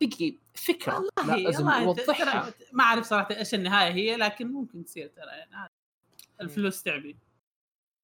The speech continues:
Speaker 1: يا،
Speaker 3: خصوصًا
Speaker 1: إذا
Speaker 3: إذا
Speaker 1: بتصير،
Speaker 3: طلعت
Speaker 1: إذا
Speaker 3: رواية.
Speaker 1: بتصير. <laughs> إيش؟
Speaker 3: قال
Speaker 1: طلعت
Speaker 3: معلومة.
Speaker 1: رواية يمكن تسو؟
Speaker 3: إيه، ما تدرون؟
Speaker 1: لا، والله ما أدري. بس، يعني، انتهت المانجا خلاص. يعني، مستحيل يرجعون لها.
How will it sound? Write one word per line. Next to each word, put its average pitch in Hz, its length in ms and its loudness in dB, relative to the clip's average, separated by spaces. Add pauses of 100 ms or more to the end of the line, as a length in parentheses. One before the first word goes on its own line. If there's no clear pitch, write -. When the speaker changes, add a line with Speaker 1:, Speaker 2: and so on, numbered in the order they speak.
(180)
Speaker 1:
يا، 240 140 6
Speaker 3:
خصوصًا - 140 0
Speaker 1:
إذا 180 140 6
Speaker 3:
إذا 175 100 4
Speaker 1:
بتصير، 165 240 6
Speaker 3:
طلعت 165 60 2
Speaker 1:
إذا 165 160 2
Speaker 3:
رواية. 160 100 6
Speaker 1:
بتصير. 190 540 -4 (480)
<laughs> - 360 -10 (540)
إيش؟ 165 180 -2
Speaker 3:
قال 156 140 0
Speaker 1:
طلعت 139 260 -6
Speaker 3:
معلومة. - 0 -
Speaker 1:
رواية 147 360 0 (200)
يمكن 165 260 -8
تسو؟ - 140 -16 (800)
Speaker 3:
إيه، 143 320 -10
ما 139 100 -8
تدرون؟ 147 420 -10 (840)
Speaker 1:
لا، 143 300 -4 (100)
والله 131 180 -10
ما 117 60 -14
أدري. 139 140 -20 (920)
بس، 196 180 4
يعني، 240 360 6
انتهت 202 380 0
المانجا 165 260 0
خلاص. - 460 -10
يعني، 139 520 -6
مستحيل 175 520 -2
يرجعون 131 360 -2
لها. 113 160 -14